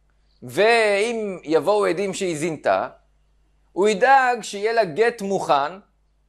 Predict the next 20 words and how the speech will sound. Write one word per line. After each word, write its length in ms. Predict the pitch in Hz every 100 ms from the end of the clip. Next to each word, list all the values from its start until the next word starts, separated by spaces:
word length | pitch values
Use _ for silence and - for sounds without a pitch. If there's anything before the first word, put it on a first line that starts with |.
| _ _ _ _ _
והיא 160 | 156 170
תוכל 240 | 170 247
לטעון 380 | 269 269 294 269
שבאותו 460 | 226 202 208 254
זמן 220 | 233 277 254
היא 80 |
כבר 160 | 170 175
הייתה 240 | 165 202
מגורשת, 680 | 208 208 226 254 269 269 226
היא 100 | 220
לא 40 | 190
הייתה 320 | 214 214 220
אשת 220 | 214 208
איש 140 | 233 233
שזינתה, 460 | 196 196 175 165 160
והיא 100 | 190
לא 60 |
תהיה 220 | 202 214
חייבת 320 | 214 214 208 214
מיתת 240 | 202 214